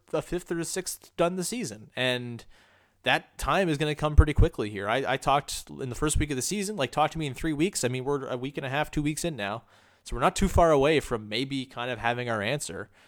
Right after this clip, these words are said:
as to whether or not this team is actually just bad. And i-, it's, it sucks, man. <laughs> I, I don't want to go back to the dark days. I don't wanna go back to watching Jarrett Jack and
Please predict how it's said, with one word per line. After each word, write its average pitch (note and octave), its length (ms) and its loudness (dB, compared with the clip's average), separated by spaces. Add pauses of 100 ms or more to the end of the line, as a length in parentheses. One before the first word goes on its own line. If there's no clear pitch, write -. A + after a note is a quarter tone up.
(260)
as G#2+ 220 -4
to A2+ 140 -6
whether A2+ 260 0
or A2+ 60 0
not A#2 180 0
this B2+ 160 -2
team B2 220 -8
is A2+ 100 -4
actually B2+ 340 0
just C#3 240 -2
bad. G#2 400 0
And G#2+ 460 -8 (1160)
i-, A2 40 -16
it's, - 720 -6
it C3 160 -4
sucks, F#3 360 4
man. C3+ 340 -2
<laughs> - 40 -2
I, - 600 8
I D#3+ 120 8
don't E3+ 220 8
want F3+ 280 8
to C#3+ 360 4 (400)
go C#3 140 10
back B2 340 8
to A2+ 420 -4 (200)
the B2+ 120 0
dark G2 320 0
days. F#2 260 -4
I A2+ 40 -6
don't D3+ 160 4
wanna G3 180 6
go F3 140 8
back A#2 260 6
to B2 80 -6
watching A2+ 360 -4
Jarrett G#2 320 -4
Jack - 480 -4
and G#2+ 400 -4